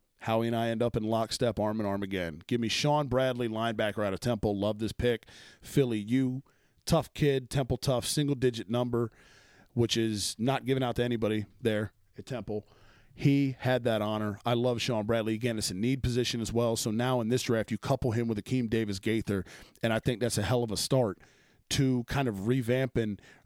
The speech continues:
or adding, at least at the minimum, adding depth to this linebacker core that fucking needs it, man, that really, really needs it bad. So again, to this point, Howie and I have both taken two linebackers.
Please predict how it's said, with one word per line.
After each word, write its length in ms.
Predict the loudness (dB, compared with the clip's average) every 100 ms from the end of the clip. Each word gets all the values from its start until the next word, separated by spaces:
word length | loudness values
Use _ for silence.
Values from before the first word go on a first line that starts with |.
| _ 0
or 220 | 2 2
adding, 580 | 2 2 2 0 -4 -6 _ _ _ -2
at 140 | 0
least 320 | 4 2 2
at 60 | -4
the 80 | 0
minimum, 540 | 4 4 2 -6 -12 _ 0
adding 380 | 2 0 -6 0
depth 400 | 2 2 -2 -16 _ _ _ _ -20 -2
to 140 | 2 4
this 200 | 2 0
linebacker 600 | 0 2 2 0 -2 0
core 280 | 2 2
that 260 | 2 0 0 _ -18
fucking 580 | -8 -2 0 0 -2
needs 320 | 0 0 0 -4
it, 200 | -6 -8
man, 320 | -6 -6 -10 -18 _ _ _ -6
that 120 | -4
really, 340 | 0 2 4 2
really 280 | 2 2
needs 260 | 0 0 -2
it 120 | -6 _ _ 2
bad. 320 | 2 2 -8 _ _ _ _ _ _ _ -18 0
So 180 | 4 4
again, 260 | 4 -2 -8 -14 2
to 160 | 4
this 180 | 6 2
point, 380 | 4 4 4 0 _ _ _ _ _ _ _ _ _ _ _ _ _ _ _ _ _ -20 _ _ 0
Howie 300 | 4 4 4
and 80 |
I 80 | 2
have 100 | 2
both 160 | 2 2
taken 240 | 0 0
two 140 | 0 2
linebackers. 640 | 2 0 -2 -4 -8 -18